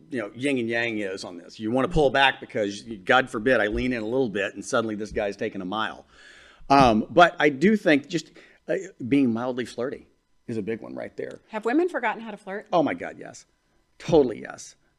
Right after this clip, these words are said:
Speaker 1: Um, completely. And <laughs> I feel pretty strongly about that one, don't I? Um, and no, it's, it's the,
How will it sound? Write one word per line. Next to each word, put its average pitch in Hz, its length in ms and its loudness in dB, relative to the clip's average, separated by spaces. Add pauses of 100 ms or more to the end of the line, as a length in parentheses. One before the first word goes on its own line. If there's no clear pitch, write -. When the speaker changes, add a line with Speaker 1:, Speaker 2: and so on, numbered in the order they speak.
(160)
Speaker 1:
Um, 110 600 4 (120)
completely. 135 600 -4 (500)
And 135 340 6 (560)
<laughs> - 580 -18
I - 60 4
feel 143 160 6
pretty 156 180 4
strongly 196 300 8
about 131 240 6
that 123 80 -2
one, 120 100 -4
don't 151 200 2 (340)
I? 170 300 10
Um, 196 120 2
and 277 160 4
no, 339 280 6
it's, 160 340 0 (460)
it's 220 300 4
the, 180 420 0